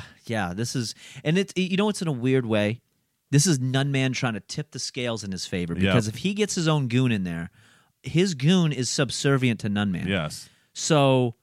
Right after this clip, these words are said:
Speaker 1: all he has to do is he could do like the, what would they do with, with Hogan, the finger poke of doom?
Speaker 2: Yep.
Speaker 1: It could be a finger poke of doom scenario where Nunman retains the title.
Speaker 2: Yes. He is the longest reigning champion of sixty-four bit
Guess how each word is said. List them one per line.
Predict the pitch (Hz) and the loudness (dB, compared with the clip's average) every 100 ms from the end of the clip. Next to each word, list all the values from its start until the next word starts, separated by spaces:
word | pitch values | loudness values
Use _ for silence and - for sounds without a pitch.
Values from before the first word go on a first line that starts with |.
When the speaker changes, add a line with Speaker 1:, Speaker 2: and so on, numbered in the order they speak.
| _ _ - | _ _ 2
Speaker 1:
all | 151 | 4
he | 165 | 4
has | 160 | 2
to | 151 | 0
do | 139 156 | 2 4
is | 139 127 | 2 0
he | 165 | -2
could | 170 | -2
do | 160 165 | -2 0
like | 151 139 | 0 0
the, | 131 117 | 0 0
what | 120 139 | 0 -2
would | 143 | -2
they | 156 151 | 0 0
do | 151 156 | 0 0
with, | 139 - | -2 -6
with | 131 117 | -6 -2
Hogan, | 131 143 143 | 0 0 -2
the | 107 | -4
finger | - 143 135 | -4 -4 -2
poke | 143 127 | -2 -2
of | 117 | 0
doom? | 120 135 | 0 2
Speaker 2:
Yep. | 107 120 - _ _ - _ _ | 4 4 0 _ _ -20 _ _
Speaker 1:
It | 147 147 | -2 0
could | 220 | 0
be | 208 | 2
a | 175 | 2
finger | - 202 233 | 2 4 4
poke | 202 208 185 | 4 6 6
of | |
doom | 160 175 170 | 4 4 4
scenario | - 135 131 127 120 120 113 _ _ _ | 2 2 4 6 4 4 0 _ _ _
where | 135 143 | 2 6
Nunman | 151 170 165 156 | 6 6 4 2
retains | 139 147 143 131 | 0 0 0 -2
the | 120 | -4
title. | 123 107 85 | -2 -2 -2
Speaker 2:
Yes. | 104 92 76 - - _ _ _ | -2 -2 -4 -10 -20 _ _ _
He | 113 127 | -2 0
is | 127 | 0
the | |
longest | 131 135 139 120 | 2 2 2 2
reigning | 123 127 120 110 | 0 0 -2 -4
champion | - 123 120 120 117 117 | -4 -2 0 0 -2 -2
of | 104 101 | -6 -8
sixty-four | - 120 123 110 - 117 117 113 | -6 -6 -4 -6 -4 -2 0 -2
bit | 90 110 110 | 0 0 0